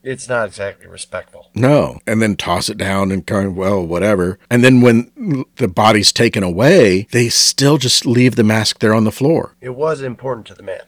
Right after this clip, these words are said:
Speaker 2: Yeah. And that's when that, the questioning you, that you were talking about, that's where that comes in with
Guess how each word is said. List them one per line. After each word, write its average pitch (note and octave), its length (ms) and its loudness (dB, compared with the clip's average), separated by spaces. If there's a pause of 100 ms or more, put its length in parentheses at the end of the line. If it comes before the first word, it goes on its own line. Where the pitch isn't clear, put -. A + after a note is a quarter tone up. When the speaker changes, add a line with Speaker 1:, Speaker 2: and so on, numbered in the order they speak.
(120)
Speaker 2:
Yeah. C3+ 320 -2 (100)
And G#2 120 -2
that's G#2+ 220 0
when G#2 340 0
that, F#2+ 180 -6 (140)
the G#2+ 80 -2
questioning F#2 640 -2
you, E2+ 120 -6
that E2+ 140 -6
you D#2 100 -10
were D#2+ 80 -6
talking E2 260 -8
about, D2+ 180 -8
that's D#2+ 220 -6
where F2+ 100 -2
that E2 180 -2
comes D#2+ 260 -6
in D#2+ 220 -6
with D2+ 200 -12